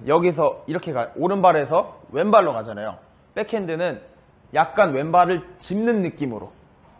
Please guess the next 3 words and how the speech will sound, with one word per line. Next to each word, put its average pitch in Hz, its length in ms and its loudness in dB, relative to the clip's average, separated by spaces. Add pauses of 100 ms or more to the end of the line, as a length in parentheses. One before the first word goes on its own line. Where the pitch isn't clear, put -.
(140)
오른발에서 170 800 2
왼발보다는 151 760 -2 (200)
이제 131 360 -6